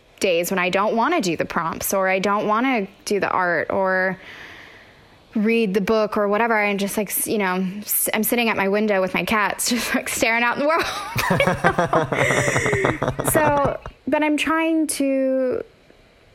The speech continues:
be kind to myself. And this, I just, you know, I just turned twenty-eight and, and I,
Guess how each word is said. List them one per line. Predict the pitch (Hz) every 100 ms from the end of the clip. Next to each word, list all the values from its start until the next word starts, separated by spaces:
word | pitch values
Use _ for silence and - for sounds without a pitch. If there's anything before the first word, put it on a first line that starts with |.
| - - _
be | 262 254 254 247 240 233 226 - -
kind | - 240 226 220
to | - 214
myself. | 190 190 - 185 185 180 -
And | - 190 185 180 - - -
this, | 208 - -
I |
just, | 208 208
you | 220
know, | 196
I |
just | 196 185
turned | 214 208
twenty-eight | - 196 190 196 214
and, | 196 180
and | - 190 180
I, | 180 175 180